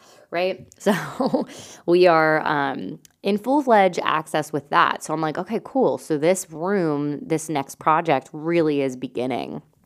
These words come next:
We're halfway through January. I'm like, I'm already seeing things happening, and I'm like, "This is, this is so great."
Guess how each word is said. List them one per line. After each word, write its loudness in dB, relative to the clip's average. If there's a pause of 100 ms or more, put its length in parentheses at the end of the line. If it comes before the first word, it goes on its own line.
(540)
We're -6
halfway -6
through -6
January. -6
I'm -12
like, -12
I'm -20
already -8
seeing -12
things -14
happening, -10
and -12
I'm -12
like, -14
"This -10
is, -14
this -10
is -12
so -6
great." -6